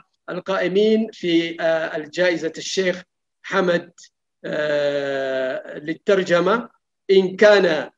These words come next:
هذا الك-، هذا الكتاب المترجم كما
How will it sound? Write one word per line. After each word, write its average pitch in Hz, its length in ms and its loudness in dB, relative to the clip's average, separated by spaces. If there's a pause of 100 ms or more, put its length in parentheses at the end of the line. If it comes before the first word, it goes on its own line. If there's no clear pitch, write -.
(160)
هذا 185 280 0
الك-، 156 440 -6
هذا 175 260 0
الكتاب 165 1000 -6
المترجم 160 680 -2 (160)
كما 170 320 -4